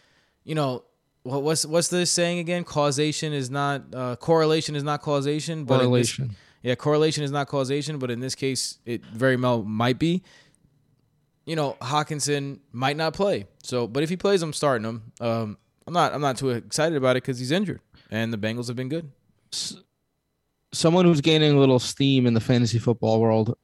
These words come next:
Speaker 2: um, Matt Ward's buy low this week, I believe, in our article, Amon-Ra Saint Brown, has led the team in targets the last two weeks. Look, so far this season, we went from week one thinking Tyrell Williams was gonna be the main target, to week two thinking it was Quintez Cephas, to week three thinking it was Khalif Raymond.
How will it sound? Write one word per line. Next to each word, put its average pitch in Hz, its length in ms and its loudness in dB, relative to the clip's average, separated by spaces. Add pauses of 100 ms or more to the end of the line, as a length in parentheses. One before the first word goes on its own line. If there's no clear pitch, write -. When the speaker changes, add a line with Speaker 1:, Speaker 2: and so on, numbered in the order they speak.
(100)
Speaker 2:
um, 107 340 0 (160)
Matt 120 260 0
Ward's 120 640 2 (840)
buy 120 240 4
low 117 300 4
this 113 240 0
week, 120 200 2
I 113 80 4
believe, 113 340 2
in 113 60 0
our 110 120 2
article, 107 680 0
Amon-Ra 123 460 4
Saint 120 340 0
Brown, 113 460 2 (720)
has 120 160 0
led 135 160 2
the 139 80 2
team 147 240 2
in 120 80 4
targets 127 440 0
the 135 40 -2
last 123 260 2
two 131 160 0
weeks. 123 440 0 (640)
Look, 131 320 2
so 156 240 2
far 180 260 6
this 175 140 4
season, 165 420 2
we 143 120 4
went 139 160 2
from 131 160 2
week 143 260 2
one 147 180 4
thinking 131 300 0
Tyrell 127 340 4
Williams 135 280 4
was 135 80 -2
gonna 139 160 2
be 131 80 -2
the 135 80 4
main 135 200 4
target, 127 460 2
to - 80 -16
week 131 200 0
two 135 180 2
thinking 127 260 0
it 120 40 2
was 110 100 -2
Quintez 117 340 0
Cephas, 131 520 0
to 127 100 0
week 127 160 2
three 127 200 2
thinking 123 280 0
it 120 60 4
was 113 120 0
Khalif 117 360 -2
Raymond. 117 460 2